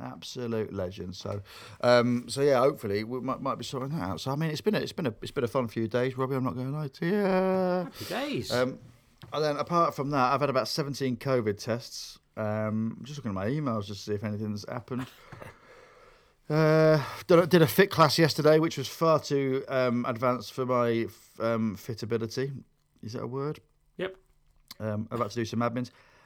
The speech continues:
Speaker 1: I'm gonna start a candle business, Robbie.
Speaker 2: Um, good.
Speaker 1: That probably, that probably, this, this will
Speaker 2: It's
Speaker 1: warrant
Speaker 2: hard,
Speaker 1: a different
Speaker 2: hard work.
Speaker 1: podcast.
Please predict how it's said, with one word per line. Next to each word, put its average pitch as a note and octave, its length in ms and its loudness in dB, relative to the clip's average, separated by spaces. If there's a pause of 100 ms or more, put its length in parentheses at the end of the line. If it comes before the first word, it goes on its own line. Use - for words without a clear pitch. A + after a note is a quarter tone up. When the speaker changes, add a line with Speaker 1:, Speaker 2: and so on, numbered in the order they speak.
Speaker 1:
I'm E3+ 120 2
gonna A3+ 180 8
start F#3+ 240 10
a F3+ 60 4
candle F#3+ 340 8
business, A#2 400 6
Robbie. G#2+ 320 6 (1300)
Speaker 2:
Um, C3 400 -4 (920)
good. D#3+ 320 4 (220)
Speaker 1:
That D#3+ 180 8
probably, E3 400 6
that E3+ 160 4
probably, E3 240 4
this, E3+ 220 -2
this F3 260 0
will E3 80 0
Speaker 2:
It's D#3+ 80 4
Speaker 1:
warrant D#3 160 8
Speaker 2:
hard, F#3 180 10
Speaker 1:
a D3+ 40 0
different C3+ 200 0
Speaker 2:
hard F3+ 200 8
work. F3 400 2
Speaker 1:
podcast. G#2 320 -2